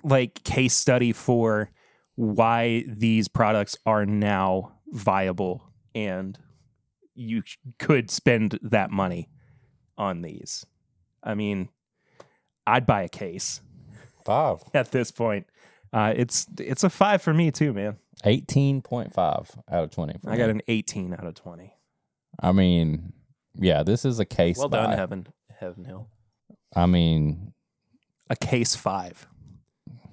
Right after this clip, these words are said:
Speaker 2: a case five.
Speaker 1: That's a new def- <laughs>
Speaker 2: Case five. There's probably, what, six in a case, I'm assuming?
Speaker 1: I'd say so.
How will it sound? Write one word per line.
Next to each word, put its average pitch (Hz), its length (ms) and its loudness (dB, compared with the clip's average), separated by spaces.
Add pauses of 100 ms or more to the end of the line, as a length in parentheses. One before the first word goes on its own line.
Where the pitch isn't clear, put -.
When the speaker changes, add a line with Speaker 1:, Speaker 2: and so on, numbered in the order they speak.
(120)
Speaker 2:
a - 60 -10
case - 340 -4
five. 92 380 0 (960)
Speaker 1:
That's - 200 2
a 156 60 6
new 131 220 2
def- 120 260 -2 (400)
<laughs> 170 380 2
Speaker 2:
Case 170 360 0
five. - 500 -14 (840)
There's - 100 -6
probably, 123 220 2
what, 80 140 0
six - 260 -2
in 120 80 2
a 113 60 -2
case, 127 300 -2
I'm 117 140 -4
assuming? 123 340 -6 (500)
Speaker 1:
I'd 220 100 -2
say 104 100 2
so. 143 240 0